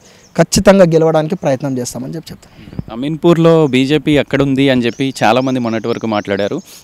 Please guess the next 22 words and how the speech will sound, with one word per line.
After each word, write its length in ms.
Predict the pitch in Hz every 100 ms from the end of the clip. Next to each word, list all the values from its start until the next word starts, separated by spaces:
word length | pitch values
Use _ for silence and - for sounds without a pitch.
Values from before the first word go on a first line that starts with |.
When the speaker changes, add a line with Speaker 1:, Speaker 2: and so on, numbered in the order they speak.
| -
Speaker 2:
అమీన్పూర్కి 480 | 135 151 151 147 147
సంబంధించిన 720 | - 127 131 127 120 131 139 - -
యువ 160 | 117
నాయకుడు, 500 | 131 127 120 123 139 - _ _ -
దళిత 300 | 104 113 131
నాయకుడు 340 | 131 117 117 117
ఎడ్ల 240 | 98 113
రమేష్ 360 | 117 117 139 110
బీజేపీలో 460 | 113 117 120 117
జాయిన్ 260 | 107 98 92
అయ్యారు 200 | 87 87
పెద్ద 220 | 95 87
ఎత్తున. 260 | 90 - 85 - - -
వాళ్ళ 220 | 104 123
ఇంట్లోనే 300 | 131 139 147
ఇద్దరు 180 | 127 117
కౌన్సిలర్లు 440 | 107 110 - 101
ఉన్నారు, 240 | 98 95 92
ఆయన 240 | 95 117
వాళ్ళ 200 | 135 92
భార్య. 280 | 87 85 85 - - - _ -
So 200 | 123 113